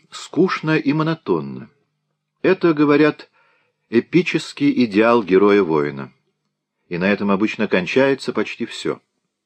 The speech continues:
На самом же деле гомеровский Ахилл — одна из самых сложных фигур всей античной литературы,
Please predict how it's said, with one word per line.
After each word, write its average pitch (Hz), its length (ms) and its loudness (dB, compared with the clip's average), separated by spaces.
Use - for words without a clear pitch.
На 82 140 -6
самом 185 380 2
же 107 160 0
деле 76 340 -2
гомеровский 127 640 2
Ахилл — 151 460 4
одна 101 320 -2
из 120 140 -4
самых 113 300 -2
сложных 143 580 0
фигур 120 440 2
всей 107 300 2
античной 98 560 -4
литературы, 87 720 -4